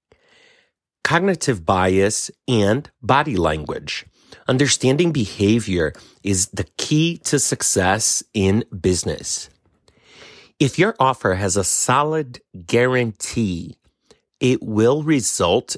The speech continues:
in more sales than refunds. Memes, or as we know them, those jokes, are one of the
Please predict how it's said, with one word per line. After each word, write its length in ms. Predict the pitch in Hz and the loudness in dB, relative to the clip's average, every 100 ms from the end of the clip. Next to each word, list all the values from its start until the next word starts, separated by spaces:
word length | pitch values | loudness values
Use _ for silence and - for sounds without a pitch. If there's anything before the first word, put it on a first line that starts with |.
| - | -2
in 140 | 139 | 0
more 280 | 104 101 135 | 0 2 2
sales 520 | - - 92 98 113 | 0 0 2 2 0
than 180 | 147 143 | -2 0
refunds. 1120 | 120 101 - 85 76 - 73 - - - - _ _ _ _ _ _ _ _ _ _ _ _ | 0 -2 -2 -2 -2 -6 -12 -10 -10 -10 -14 _ _ _ _ _ _ _ _ _ _ _ _
Memes, 840 | - 110 113 160 143 80 80 85 - - - - | -6 0 2 4 2 -2 -6 -6 -6 -10 -20 -6
or 240 | 131 123 - | 0 2 2
as 200 | 101 85 | 0 0
we 100 | 92 | 0
know 240 | 92 98 104 | 2 2 4
them, 240 | 95 87 | 2 0
those 240 | 98 92 - | -2 -2 -2
jokes, 680 | - 147 92 90 - - - - - - _ | 0 2 0 -6 -6 -6 -6 -16 -20 -20 _
are 120 | 113 107 | -2 0
one 200 | 117 120 | 2 2
of 100 | 110 | 2
the 220 | 107 | 0